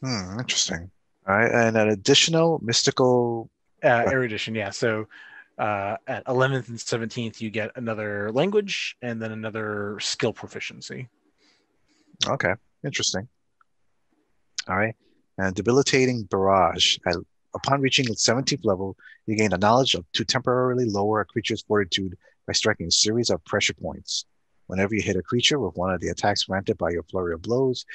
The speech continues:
Speaker 1: you can spend three key points to cause the creature to suffer a vulnerability to a damage type of your choice for one minute, or until they take damage of that type. A creature who is affected by this feature cannot be affected by it again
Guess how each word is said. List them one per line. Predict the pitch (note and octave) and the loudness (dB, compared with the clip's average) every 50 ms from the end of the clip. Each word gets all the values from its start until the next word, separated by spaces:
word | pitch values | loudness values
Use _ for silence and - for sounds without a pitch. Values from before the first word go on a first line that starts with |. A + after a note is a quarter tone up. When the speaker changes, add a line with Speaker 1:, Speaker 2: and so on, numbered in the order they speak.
| - - - - | -18 -18 -16 -12
Speaker 1:
you | - | -8
can | - G2+ - | -4 -4 -4
spend | - - F#3+ F#3+ - - | -2 0 0 0 0 -2
three | - A2+ C#3+ D#3+ D3 | -2 -2 -2 -2 -2
key | - - - C#3+ B2 | -2 -2 -2 -2 -2
points | - - F#2+ G2 G2+ G2+ - | -4 -4 -4 -4 -4 -4 -6
to | - | -8
cause | F2 - - F#2+ G2 - | -10 -4 0 0 0 0
the | - - | -2 -6
creature | - - A2+ A2 - - B2 A#2+ - _ _ _ _ - | -6 -6 -6 -4 -2 -2 -2 -4 -4 _ _ _ _ -2
to | F2+ | 0
suffer | - - A#2+ A#2 - A2 F#2+ | 2 4 4 2 2 0 0
a | |
vulnerability | E2+ G2 G2+ A2 C3 C3 A#2+ A#2+ G2+ F2+ F2 F2+ F2+ G2 - _ _ _ _ _ - | 0 0 0 0 0 0 2 2 2 2 0 0 -2 -4 -6 _ _ _ _ _ -8
to | - F2+ | -4 -4
a | E2+ | -2
damage | D#2+ G2 G2+ A2 A#2+ - - | 0 2 2 2 2 0 0
type | - A#2 - | 0 0 -2
of | - F2+ - | -4 -6 -6
your | G#2 F#2+ | -6 -4
choice | - - F#2+ E2+ E2 E2+ - - - _ _ _ _ _ _ - | -4 -2 -2 -2 -2 -2 -4 -6 -8 _ _ _ _ _ _ -2
for | F2+ F2 | -2 0
one | E2 F2 F2+ E2+ E2 | 0 0 -2 -2 -2
minute, | F2+ F2+ E2 C#2 B1 - - - - - _ _ _ _ _ _ _ - | -4 -4 -4 -6 -8 -8 -8 -8 -8 -8 _ _ _ _ _ _ _ 2
or | - D3+ B2 | 4 4 4
until | G#2+ G2 - A#2+ G#2 | 4 2 2 0 2
they | G2+ G2 | 2 0
take | F#2 - - G2 F#2 - | -2 -2 -4 -6 -2 0
damage | - C3+ F#2+ F#2 F2 - - | 0 2 2 0 0 -2 -2
of | F2 | -2
that | - - C#2+ D2+ - | -2 -2 -2 -2 0
type. | - - - - - - _ _ _ _ _ _ _ _ _ - | 0 0 0 -2 -4 -10 _ _ _ _ _ _ _ _ _ -8
A | |
creature | - - A#2 A#2 C3+ C3 | -2 0 0 2 2 2
who | A#2+ A2 | 0 0
is | F#2+ F#2+ | 0 -2
affected | F2+ - - A2+ A2 - C3+ C3 - | -4 -4 -2 -2 0 0 -2 0 0
by | A2+ G#2 | 0 0
this | F#2 F2 - | 0 -2 -4
feature | - A#2+ A#2+ - C3+ | -4 -4 -4 -4 -4
cannot | B2+ - - G#2 G2 G2 | -4 -2 -2 -2 -2 -2
be | - G#2 G2+ F2+ - _ _ _ _ _ _ _ _ _ | -2 -4 -4 -4 -4 _ _ _ _ _ _ _ _ _
affected | _ - G2+ - - G2+ F2+ _ _ _ | _ -4 -2 -2 -2 -4 -6 _ _ _
by | - G2+ F#2+ | -2 0 0
it | G2 F#2 | 0 0
again | F2+ F2+ - G#2 G#2 G#2+ A#2+ | 0 0 0 0 0 0 -2